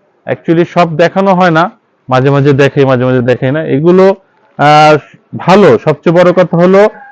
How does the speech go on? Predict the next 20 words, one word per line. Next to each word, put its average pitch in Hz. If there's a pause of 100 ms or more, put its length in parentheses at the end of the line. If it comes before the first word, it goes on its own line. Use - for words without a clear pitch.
(160)
আপনাকে 160
নিয়ে 170
এগুলো 156 (120)
সেল 170
করতে 180
কোনো 180
সমস্যা 151
হবে 120
না। 123
আপনি 143
just 165 (480)
কাস্টমারকে 180
দেখাবেন, 180 (340)
আপনার 156
কাস্টমার 151
পছন্দ 143
করবে, 104
এত 120
সুন্দর 139
মাল। 101